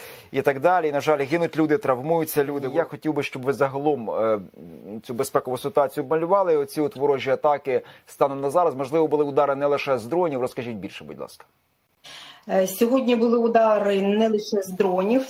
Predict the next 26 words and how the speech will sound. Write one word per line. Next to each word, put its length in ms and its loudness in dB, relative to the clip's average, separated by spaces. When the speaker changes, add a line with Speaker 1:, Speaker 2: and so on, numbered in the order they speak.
Speaker 2:
Сьогодні 380 2
була 640 2
артилерія 840 0
вранці. 880 0
Ми 160 0
якраз 380 0
тільки 320 -6
приїхали 580 -2
на 120 0
наш 220 0
волонтерський 480 -2
центр, 340 -2
під'їхали, 600 -2
е, 140 4
дуже 300 0
сильно, 840 2
е, 360 2
три 320 2
було 420 2
прильоти 840 0
в 120 -18
центр 380 0
міста. 320 -4
Подружка 440 2
бігла, 560 2
е, 280 0